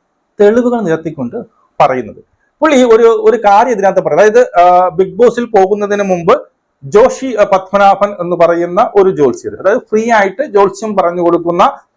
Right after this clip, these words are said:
ജോത്സി പത്മനാഭൻ എന്ന് പറയുന്ന ഒരാളെ എന്ത് ചെയ്തു, അനുമോള്, ആ, ബന്ധപ്പെടുകയും,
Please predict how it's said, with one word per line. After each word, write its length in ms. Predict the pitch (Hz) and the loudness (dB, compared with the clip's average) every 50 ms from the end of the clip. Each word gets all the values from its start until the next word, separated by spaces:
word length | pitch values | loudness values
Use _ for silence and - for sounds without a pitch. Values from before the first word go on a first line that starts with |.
| _ _ _ _ | _ _ _ _
ജോത്സി 400 | 127 127 185 233 254 254 - 285 | 0 2 2 2 2 0 -6 -8
പത്മനാഭൻ 600 | 269 - 226 - - 196 208 202 190 - 208 202 | -4 -4 -4 -4 -2 0 2 2 2 2 0 -4
എന്ന് 120 | 196 190 | -4 -2
പറയുന്ന 340 | 175 175 175 175 170 170 170 | -2 -2 -2 -2 -4 -2 -4
ഒരാളെ 520 | 160 156 151 139 127 127 120 110 143 233 - _ _ _ _ _ _ _ _ _ _ | 0 2 2 2 2 0 0 -2 -2 -4 -6 _ _ _ _ _ _ _ _ _ _
എന്ത് 120 | 190 190 202 | -6 -4 -4
ചെയ്തു, 220 | 190 185 190 190 190 | -2 -2 -4 -2 0
അനുമോള്, 520 | 185 190 196 220 233 240 240 226 208 202 | 0 0 0 -2 -2 0 0 0 0 0
ആ, 400 | 202 190 - 170 165 165 165 165 | -2 0 2 2 4 4 4 2
ബന്ധപ്പെടുകയും, 840 | 160 151 147 165 165 170 220 208 214 156 120 - - 98 101 - 156 | 0 0 -2 -4 0 0 -2 -2 0 -4 -4 -4 -8 -10 -10 -12 -16